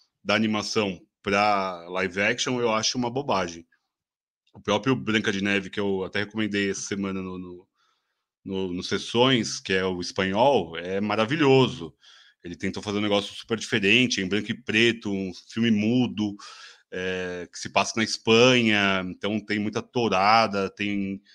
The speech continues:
é, é, é uma outra, é uma outra colocação. Ele transpôs a história pra uma Espanha dos anos vinte,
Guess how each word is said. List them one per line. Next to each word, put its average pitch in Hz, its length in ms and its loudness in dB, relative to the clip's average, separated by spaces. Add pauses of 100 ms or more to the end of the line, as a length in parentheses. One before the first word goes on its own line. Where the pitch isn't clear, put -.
(380)
é, 95 300 -4
é, 104 220 -6
é 107 40 0
uma 110 320 4
outra, 175 380 6 (200)
é 123 100 4
uma 120 140 2
outra 160 540 2
colocação. 156 600 0
Ele 92 360 -6 (100)
transpôs 143 640 0
a 147 60 0
história 160 640 2
pra 143 600 2
uma 131 160 -2
Espanha 127 300 -2
dos 117 100 -4
anos 110 220 -2
vinte, 143 760 -2